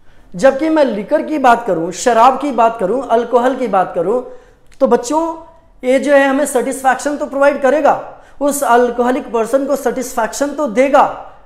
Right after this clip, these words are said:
लेकिन क्या वो useful है? नहीं। तो इसीलिए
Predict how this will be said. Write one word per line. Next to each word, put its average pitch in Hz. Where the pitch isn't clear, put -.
लेकिन 208
क्या 226
वो 247
useful 202
है? 254
नहीं। 269
तो 269
इसीलिए 226